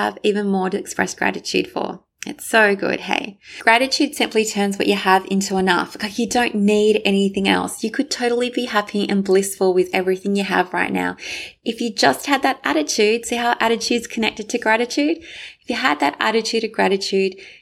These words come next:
you could actually be blissfully happy right now just by making that choice.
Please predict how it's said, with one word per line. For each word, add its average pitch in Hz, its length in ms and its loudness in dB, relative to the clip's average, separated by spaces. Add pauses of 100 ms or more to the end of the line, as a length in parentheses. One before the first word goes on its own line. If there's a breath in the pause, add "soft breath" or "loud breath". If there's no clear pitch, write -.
(140 loud breath)
you 220 160 -2
could 262 140 2
actually - 340 0
be 208 160 4
blissfully 196 460 0
happy 185 280 -4
right 180 220 -2
now - 180 -2
just 185 180 -8
by 240 120 4
making 208 320 0
that 202 160 -2
choice. - 420 -6